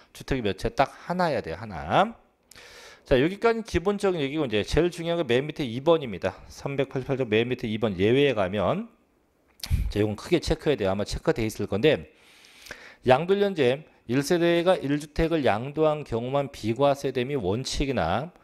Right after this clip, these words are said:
다음과 같은 경우는 일 세대 일 주택의 양도가 아님에도 불구하고 일 세대 일 주택의 양도로 본다. 즉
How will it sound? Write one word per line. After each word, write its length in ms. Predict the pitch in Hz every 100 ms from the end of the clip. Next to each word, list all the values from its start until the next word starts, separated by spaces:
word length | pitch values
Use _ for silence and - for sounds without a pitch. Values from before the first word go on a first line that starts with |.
| - - _ -
다음과 260 | 117 165
같은 240 | 175 175 175
경우는 340 | 160 165 117 -
일 220 | 120 143
세대 340 | 143 160 160 -
일 200 | 120 139
주택의 560 | 143 147 - 147 143 131
양도가 400 | 101 117 143 131
아님에도 240 | 120 127
불구하고 560 | - 107 110 117 147 123
일 160 | 110 123
세대 400 | 127 151 107 117 - - _
일 180 | 120 143
주택의 640 | 180 180 156 143 147 85 - _ 98
양도로 340 | 101 113 151
본다. 560 | 131 113 87 71 71 -
즉 300 | - 160 160